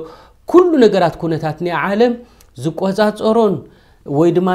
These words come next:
ኣብ ታሕቲ ቁፅፅር ናይ ኣላህ እዩ ኢሎም ይኣምኑ ነይሮም እዮም። ነዓም ከምኡ እዮም ድብሉ ነይሮም። እዚ ድማ ነቲ ሓቂ ኩሉ ቁፅ-፣ ኩሉ ኣብ፣ ኣብ ናይ መን ቁፅፅር እዩ ዘሎ እንተ ደኣ ኢልካ ኣብ ናይ ረቢ ስብሓን ወተዓላ። ወሊዛሊክ ረቡና ዐዘ ወጀል ኣብ ሱረት መርየም መበል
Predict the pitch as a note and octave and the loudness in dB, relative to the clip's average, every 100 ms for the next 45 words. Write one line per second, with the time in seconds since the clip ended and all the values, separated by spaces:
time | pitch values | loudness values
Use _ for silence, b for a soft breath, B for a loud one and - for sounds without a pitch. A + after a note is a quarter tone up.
0 | F#3 D#3 E3 - G3+ G3 G3 G3 G#3 F#3+ | -2 -2 -6 -10 -8 -8 -10 -4 -2 -2
1 | F3+ F3+ G#3 A3+ F#3 E3+ C#3+ E3 G3+ G#3+ | -4 -4 0 2 2 0 -2 2 2 2
2 | G#3 B - C#3 - D#3+ D#3 C#3 B2+ A#2+ | -2 B 0 2 4 4 2 2 2 2
3 | A2 G#2 F#2+ F#2 b b b D3 E3+ F#3+ | 0 -2 -6 -10 b b b 0 2 0
4 | - G#3 A#3+ A3 D#3+ D3 C#3 B2 A2 G2+ | 0 0 2 2 2 0 -2 -2 -2 -4
5 | E2+ - _ _ _ _ _ _ _ _ | -8 -14 _ _ _ _ _ _ _ _
6 | D#3+ F3 A#3 G#3 F#3+ E3+ C#3+ - - A2+ | 0 2 2 2 2 2 0 -2 -10 -10
7 | - F#2 - _ _ b b b b b | -10 -12 -12 _ _ b b b b b
8 | - D4+ D4 B3 F#3 F3+ D#3 - C#4+ C4 | 0 2 2 -2 -2 -4 -8 -4 -4 -2
9 | G3+ D3 D3+ E3 D#3+ D3 D#3+ F3+ G3 F#3+ | -2 0 0 -2 -4 -4 -2 0 -2 -2
10 | D#3+ D3 - D#3+ D#3 D3 D3+ C#3 A2 C3 | -6 -12 -8 -4 -4 -2 -2 -2 -4 -6
11 | B2+ E3+ A#3+ C3 A#2+ A#2 A2 G#2+ A2 G2+ | -8 -4 -4 -2 -2 -2 -6 -8 -12 -12
12 | G2+ G2 F#2+ G2 G#2 G2 G#2 G#2+ C3+ B2 | -10 -10 -10 -10 -8 -6 -6 -4 -4 -6
13 | B2+ A2 A#2 E2+ A2 G#2 A2 G#2 A#2 - | -6 -6 -6 -8 -8 -8 -8 -6 -6 -8
14 | A2 - C3 A2+ A2+ B2 A#2+ A2 G#2+ G2 | -14 -12 -10 -8 -8 -6 -6 -6 -8 -6
15 | A2+ | -6